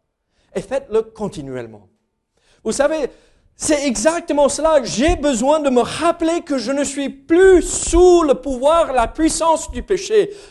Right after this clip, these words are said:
Je peux dire non. Parce que Christ m'a libéré du péché. Je dois faire ceci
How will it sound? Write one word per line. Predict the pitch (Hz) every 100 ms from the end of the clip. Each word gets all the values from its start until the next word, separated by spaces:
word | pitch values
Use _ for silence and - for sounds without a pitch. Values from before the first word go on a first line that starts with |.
| -
Je | 156 - 339 320 - -
peux | - 302 294 - _
dire | 160 262 285 - - _
non. | 156 277 254 165 - _ _ _ _ _ _ _ _ _ _ _ _ _ _ _ _ _ _ _ _ _
Parce | _ -
que | - 143 131 _ _ _ _
Christ | - 208 165 - - - _ _ _ _ _ _
m'a | 113 117
libéré | 123 160 214 170 151 110 113 110 _ _ _ _ _
du | 135
péché. | _ 104 - 117 117 _ _ _ _ _ _ _ _ _ _ _ _ _ _ _ _ _ _ _ _ _ _ _ _ _ _ _ _ _ _ _ _ _
Je | - 170
dois | 165 180 185 156 -
faire | _ - 175
ceci | - 156 - 180 151